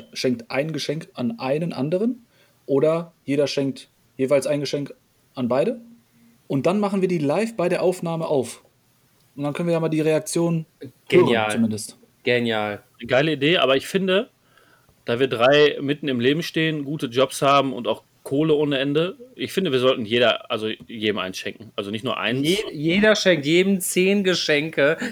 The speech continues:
Speaker 2: die mindestens
Speaker 3: <laughs>
Speaker 2: tausend Euro kosten
Speaker 3: Tausend,
Speaker 2: müssen.
Speaker 3: hunderttausend Euro.
Speaker 2: Ja.
Speaker 1: Und dann hörst du die halbe Folge halt nur Papier rascheln.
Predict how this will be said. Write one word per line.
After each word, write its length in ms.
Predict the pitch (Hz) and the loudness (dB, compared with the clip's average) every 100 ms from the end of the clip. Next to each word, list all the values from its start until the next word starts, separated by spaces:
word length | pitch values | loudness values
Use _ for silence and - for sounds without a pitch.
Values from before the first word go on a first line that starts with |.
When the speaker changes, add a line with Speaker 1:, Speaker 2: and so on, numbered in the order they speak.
| - | -2
Speaker 2:
die 120 | 170 | 0
mindestens 720 | 165 185 233 247 240 208 202 | 4 6 8 6 4 2 0
Speaker 3:
<laughs> 140 | 202 196 | 2 6
Speaker 2:
tausend 440 | 202 214 135 131 | 8 8 8 4
Euro 320 | 170 180 165 | 6 6 6
kosten 360 | 147 147 - 170 | 4 2 2 2
Speaker 3:
Tausend, 160 | 156 139 | 2 0
Speaker 2:
müssen. 140 | 131 196 | 0 4
Speaker 3:
hunderttausend 580 | 202 143 - 117 107 104 | 6 4 4 2 2 -4
Euro. 260 | 98 95 90 - _ _ _ _ _ _ _ - 143 | -6 -6 -10 -14 _ _ _ _ _ _ _ -10 -2
Speaker 2:
Ja. 260 | 147 - - | -2 -2 -4
Speaker 1:
Und 140 | 151 | 0
dann 120 | 151 | 2
hörst 260 | 151 185 - | 4 2 6
du 280 | 185 180 180 | 6 6 4
die 160 | 156 | 2
halbe 220 | 139 180 185 | 2 2 2
Folge 260 | 180 175 | 2 2
halt 160 | 160 160 | 0 0
nur 400 | 156 185 185 - - | 2 2 0 -4 -6
Papier 340 | 131 - 208 117 | -4 0 2 2
rascheln. 420 | - 117 113 | -2 -4 -4